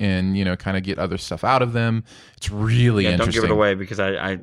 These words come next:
Speaker 1: It's
Speaker 2: I
Speaker 1: really
Speaker 2: and
Speaker 1: interesting.
Speaker 2: we've just been slowly processing through it because we have other shows we watch too, but, like, that one, like, is awesome.
Speaker 1: There's
Speaker 2: I'm telling
Speaker 1: another
Speaker 2: you, there's been some of those,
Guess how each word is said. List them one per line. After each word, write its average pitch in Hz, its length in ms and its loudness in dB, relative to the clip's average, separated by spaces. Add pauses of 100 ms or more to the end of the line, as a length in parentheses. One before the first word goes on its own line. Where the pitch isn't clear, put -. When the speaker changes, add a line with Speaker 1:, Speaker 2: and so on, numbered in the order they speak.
Speaker 1:
It's 95 220 -2
Speaker 2:
I - 60 -6
Speaker 1:
really 104 720 0
Speaker 2:
and 92 100 -4
Speaker 1:
interesting. 151 220 -4
Speaker 2:
we've 160 100 2
just 160 140 -4
been 175 120 0
slowly 175 280 4
processing 131 500 0
through 123 180 2
it - 20 -6
because 107 200 -6
we 107 120 -4
have 107 100 -2
other 110 220 2
shows 101 320 -2
we 98 80 -4
watch 101 340 -4
too, 107 220 -2
but, 95 160 -8
like, 92 200 -6
that 110 200 0
one, 92 240 -8 (100)
like, 90 120 -14 (260)
is 95 120 -16
awesome. 90 380 -14 (340)
Speaker 1:
There's 127 120 2
Speaker 2:
I'm 139 80 4
telling 131 40 2
Speaker 1:
another 202 180 8
Speaker 2:
you, - 40 4
there's 180 160 4
been 175 140 0
some 180 200 -2
of 139 100 0
those, - 60 -20